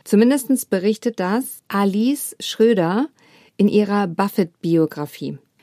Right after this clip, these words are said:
Bill Gates' Vater gab nämlich ein Abendessen, an dem auch Warren Buffett teilnahm. Und so saßen zwei der erfolgreichsten Persönlichkeiten an einem Tisch, die nun seit vielen Jahren auf der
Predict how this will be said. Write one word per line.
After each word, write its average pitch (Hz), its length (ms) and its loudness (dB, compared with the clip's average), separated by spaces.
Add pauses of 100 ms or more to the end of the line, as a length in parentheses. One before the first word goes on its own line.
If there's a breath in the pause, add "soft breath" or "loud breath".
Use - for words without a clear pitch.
(120)
Bill 240 220 4
Gates' 220 400 0
Vater 208 460 -2
gab 190 240 -2
nämlich 196 240 2
ein 165 100 -4
Abendessen, 185 580 0
an 175 160 0
dem 190 240 0
auch 214 380 -2
Warren 202 460 2
Buffett - 340 -6
teilnahm. 143 600 -6 (440 loud breath)
Und 196 180 4
so 233 140 4
saßen 226 680 2 (160)
zwei 247 460 -4
der - 120 -4
erfolgreichsten 226 720 -2
Persönlichkeiten 185 800 -4
an 185 160 -8
einem 208 320 2
Tisch, 202 340 -4 (400 loud breath)
die 202 80 -2
nun 220 200 6
seit 208 180 0
vielen 254 340 0
Jahren 196 300 -2
auf - 160 -8
der - 140 -8